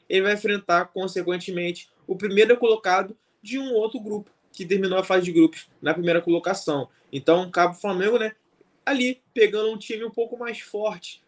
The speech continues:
já que terminou na primeira colocação do grupo. Então, o Flamengo pensa dessa forma, pensa que precisa terminar na primeira colocação do grupo A, então o Flamengo necessita da vitória. E aí o, o São Paulo vai ter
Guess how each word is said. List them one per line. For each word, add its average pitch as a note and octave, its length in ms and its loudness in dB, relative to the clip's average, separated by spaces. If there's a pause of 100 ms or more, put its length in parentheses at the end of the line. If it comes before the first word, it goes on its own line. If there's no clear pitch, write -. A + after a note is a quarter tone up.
já E3 220 2
que F#3+ 160 -12
terminou F3+ 560 -6 (120)
na E3 120 -6
primeira F3 280 -6
colocação F3 560 -6
do F#3 140 -10
grupo. D#3+ 320 0 (240)
Então, E3+ 160 4
o - 20 0
Flamengo F#3 340 2 (140)
pensa A#3 340 6
dessa G3+ 200 -8
forma, G3+ 400 -4 (260)
pensa F#3+ 360 -6
que E3 380 -6 (160)
precisa B3+ 540 -2
terminar G3 360 2
na F3 80 0
primeira E3+ 320 -2
colocação E3 640 -2 (120)
do G#3+ 280 4
grupo F3+ 400 0
A, E3+ 200 -2 (240)
então G3 220 -4
o G3+ 40 -4
Flamengo G#3 340 -4
necessita G#3+ 640 -6
da A3 140 2
vitória. F3 520 0 (260)
E F#3+ 60 -4
aí F3+ 220 0
o, G3+ 100 -14 (100)
o F3 140 -6
São F#3+ 240 -8
Paulo F#3 280 -4
vai F#3 120 -4
ter F#3+ 260 -8